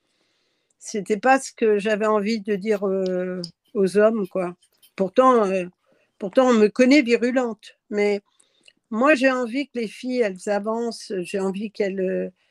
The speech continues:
qu'elles aient des postes clés. J'ai envie qu'elles dirigent. J'ai envie que les hommes s'occupent des enfants.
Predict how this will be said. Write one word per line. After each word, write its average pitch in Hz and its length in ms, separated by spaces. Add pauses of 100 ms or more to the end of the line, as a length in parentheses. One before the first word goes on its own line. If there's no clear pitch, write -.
(200)
qu'elles 196 320
aient 220 120
des 190 500
postes 214 540
clés. 240 440
J'ai 196 160
envie 190 320
qu'elles 185 240
dirigent. 220 840 (380)
J'ai 202 100
envie 220 340
que - 80
les 233 240
hommes 247 180
s'occupent 208 400
des 208 260
enfants. 240 680